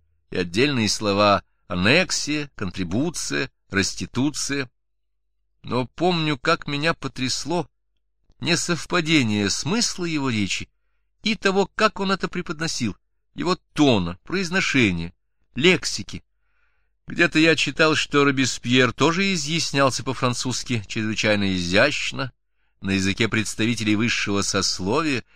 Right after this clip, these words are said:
и именно эта его особенность приводила в трепет аристократов,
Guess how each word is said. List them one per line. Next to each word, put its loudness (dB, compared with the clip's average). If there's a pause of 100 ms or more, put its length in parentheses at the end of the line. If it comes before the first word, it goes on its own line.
(140)
и 0
именно 0
эта 0
его -2
особенность -2 (260)
приводила 2
в -8
трепет 0
аристократов, -2